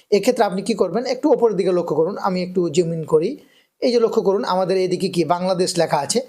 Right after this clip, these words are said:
আপনি এখানে ক্লিক করবেন। ক্লিক করার পর এটাকে আপনি ফিলিপাইন্স করে দিবেন। এই যে ফিলিপাইন্স, ফিলিপাইন্সের উপর ক্লিক করলাম। এবার ডান দিকে লক্ষ্য করুন, এখানে গো লেখা আছে, এই যে গো,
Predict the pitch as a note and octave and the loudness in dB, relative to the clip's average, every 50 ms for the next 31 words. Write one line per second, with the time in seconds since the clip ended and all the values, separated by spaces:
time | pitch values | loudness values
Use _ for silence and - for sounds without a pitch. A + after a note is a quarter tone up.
0 | - - _ _ _ - - F#3 F3+ F#3+ F#3 D3+ F3+ F3+ F#3 F3+ F#3 F#3 F#3 F3+ | -12 -20 _ _ _ -6 -4 -2 0 -2 0 0 -2 -2 -4 -2 -2 0 0 0
1 | F#3 - G#3 G3 F#3+ B3 D#4+ E4+ - - G#3 F#3 F3+ F#3 - E3+ D#3+ D#3+ D3+ F3 | 0 0 0 0 2 -2 -4 -4 -4 -2 0 0 0 0 0 0 0 2 0 0
2 | E3+ E3+ - E3+ D#3+ C3 E3 C3+ D#3 D3 C#3+ C#3 - F3 A3 C#4+ D4 - - _ | 0 0 -2 -2 -2 -2 0 2 0 0 0 -2 -2 -2 -2 -2 -6 -12 -20 _
3 | _ - _ _ _ _ - C4+ C#4 A#3 A3+ G3+ F3+ E3+ D#3 - - - D#3+ C#3 | _ -20 _ _ _ _ -2 -2 2 2 2 2 2 0 -4 -2 0 2 2 2
4 | B2+ C3 C#3 G#3 B3+ C4 B3+ B3 B3+ B3 A3+ A#3 A3+ A3+ A#3 C4 D4 - - - | 0 -2 -2 -2 0 0 0 0 0 2 2 2 2 2 0 -2 -4 -6 -6 -6
5 | - - G3 F3+ F#3+ F3 E3+ D#3+ D#3+ D#3+ D3+ D3+ D3+ - G3+ F3+ D#3 F#3 F3 C3+ | -2 0 0 2 2 0 0 0 -2 -2 0 -2 -2 0 -2 -2 0 0 -2 -2
6 | A#2 F#2+ A2+ - _ - - - _ _ _ - G#3 A3 G3+ E3+ F#3+ G3+ A3 A3 | -2 -4 -8 -10 _ -20 -20 -20 _ _ _ 0 0 2 0 0 0 -2 0 -2
7 | G#3 A3+ G#3+ G#3 G#3 G3 - F#3 D#3+ F#3+ F3+ F#3 F3+ F3 D3+ F3+ F3 D#3+ C#3+ C3+ | 0 0 2 2 0 0 0 0 0 0 0 0 0 -2 0 0 -2 0 2 2
8 | G3+ A3 A3+ G3+ D#3+ C#3+ - D3+ C#3 C#3 - F#3+ G#3 A3 A3+ - - - G#3+ F#3+ | 2 4 2 2 0 0 -2 -2 -4 0 0 0 0 0 -4 -8 0 0 0 2
9 | - E3+ D#3 C3+ C3+ F3+ G#3 C#4 D#4+ | 2 -2 -4 0 2 2 2 2 0